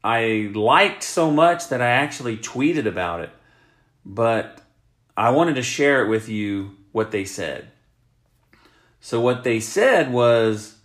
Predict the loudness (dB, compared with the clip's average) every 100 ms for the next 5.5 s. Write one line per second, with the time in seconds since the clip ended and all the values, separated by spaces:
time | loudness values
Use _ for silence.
0 | _ _ _ _ _ _ _ _ _ _
1 | 0 2 4 4 2 2 0 0 0 0
2 | -2 -2 0 0 -2 -6 -6 -8 -12 _
3 | _ _ _ _ _ -4 -2 -2 -4 -6
4 | -4 -4 -4 -4 -4 -4 0 4 6 4
5 | 2 2 2 0 -4